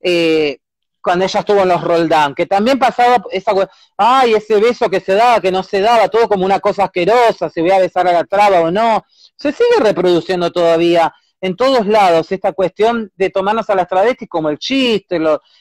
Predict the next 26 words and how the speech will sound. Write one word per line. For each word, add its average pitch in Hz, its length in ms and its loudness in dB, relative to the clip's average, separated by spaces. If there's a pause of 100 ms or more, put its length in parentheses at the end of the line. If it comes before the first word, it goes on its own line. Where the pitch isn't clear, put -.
(120)
lo 170 160 0
burlesco. 208 580 0
Bueno, 262 320 0
y 359 120 0
eso 440 200 -4
parece 247 540 -2 (720)
tonto, 196 800 0
diríamos, 185 840 -2 (320)
pero 403 200 -2
¿sabes 427 260 0
cómo 240 300 -2
cala 269 440 2
hondamente 214 480 0
en 175 60 -2
la 156 100 -2
sociedad? 185 600 -2
Porque 240 160 -2
los 262 120 -2
pibes, 427 340 2
claro, 220 680 2
los 175 120 0
varones 262 340 0
están 269 200 -2
del 247 120 0
otro 202 220 -2
lado, 277 400 0